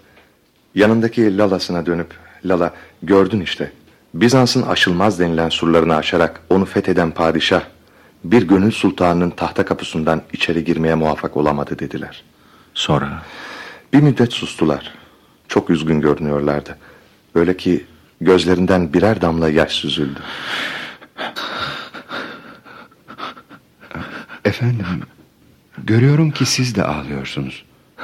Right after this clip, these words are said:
Speaker 3: E, madem öyle niçin kabul buyurmadınız? Hem siz müteessir oldunuz, hem padişah efendimiz müteessir oldular.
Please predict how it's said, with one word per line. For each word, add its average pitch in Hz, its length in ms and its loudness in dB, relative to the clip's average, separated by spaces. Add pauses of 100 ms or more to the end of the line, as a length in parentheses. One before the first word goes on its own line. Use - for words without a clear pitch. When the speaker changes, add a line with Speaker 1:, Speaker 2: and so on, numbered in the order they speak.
(160)
Speaker 3:
E, 90 100 -4 (280)
madem 151 440 4
öyle 131 340 4
niçin 156 400 4
kabul 80 320 -4
buyurmadınız? 73 640 -8 (960)
Hem 151 260 6
siz 147 220 2
müteessir 82 500 -4
oldunuz, 78 420 0 (180)
hem 147 180 4
padişah 123 480 2
efendimiz 85 460 0
müteessir 76 480 -4
oldular. 69 420 -6